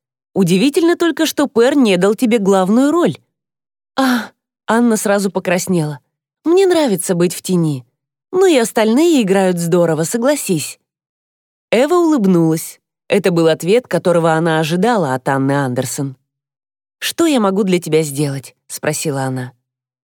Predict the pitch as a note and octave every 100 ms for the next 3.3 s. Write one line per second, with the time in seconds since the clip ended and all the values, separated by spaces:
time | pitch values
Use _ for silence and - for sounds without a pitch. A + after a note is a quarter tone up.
0 | _ A3 A3+ C4 B3+ B3 B3+ A#3+ - A3+
1 | A#3+ A#3+ B3 - - B3 A3+ A3 E3+ D3+
2 | B2+ _ _ _ E3+ E3+ E3+ D#3 D#3 D#3+
3 | D3+ C#3+ C#3+